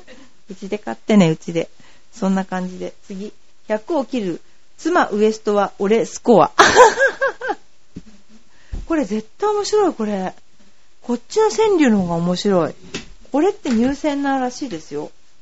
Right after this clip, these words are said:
逆、芝の目も女心も読めぬ父。<laughs> これ絶対こっちの方が面白いわ。マジなのよりか。ということでですね、いっぱいあの、川柳があります。えー、これからも、えー、読んでいきたいと思います。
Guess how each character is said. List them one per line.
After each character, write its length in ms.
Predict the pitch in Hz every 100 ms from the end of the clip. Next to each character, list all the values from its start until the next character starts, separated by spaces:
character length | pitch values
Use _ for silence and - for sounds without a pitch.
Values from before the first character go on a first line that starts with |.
| - - - - - - - - - - - - - - - - -
逆、 480 | 214 - 339 330 -
芝 340 | - 240 381
の 100 | 381
目 140 | 381 359
も 240 | 220 170 -
女 360 | 254 330 339
心 340 | 320 320 240 185
も 120 | 170
読 180 | 175 196
め 100 | 247
ぬ 160 | 185
父。 400 | - - - 165
<laughs> 80 | 269 240 330 311 - - - - - - - - - - - - - - - 311 269
こ 80 | 294
れ 40 |
絶 200 | 233 233
対 80 | 311
こ 80 | 311
っ 40 |
ち 100 | 285
の 60 | 277
方 40 | 208
が 40 |
面 140 | 185 -
白 160 | 202
い 40 | 180
わ。 220 | 170 170 - - - -
マ 160 | 226 208
ジ 100 | 202
な 120 | 180
の 120 | 165 165
よ 100 | 165
り 100 | 156
か。 180 | - - - - -
と 80 | -
い 60 | 269
う 60 |
こ 140 | 269 262
と 140 | 220
で 120 | 180
で 60 | 165
す 100 | -
ね、 220 | 240 220 196
い 60 |
っ 20 | 185 -
ぱ 100 | 226
い 100 | 226
あ 60 |
の、 420 | 214 214 202 - 196
川 160 | 226
柳 140 | 196 175
が 80 | 170
あ 40 |
り 80 | 190
ま 140 | 262
す。 180 | - - - -
え 100 | 180
ー、 60 | 185
こ 80 | 190
れ 80 |
か 100 | 220 226
ら 80 |
も、 200 | 214 170 - -
え 120 | 170
ー、 20 |
読 140 | 175 208
ん 80 |
で 60 | 180
い 40 |
き 80 | 147
た 120 | 196
い 60 | 175
と 100 | 170
思 120 | 170
い 80 | 165
ま 160 | 180
す。 120 | 214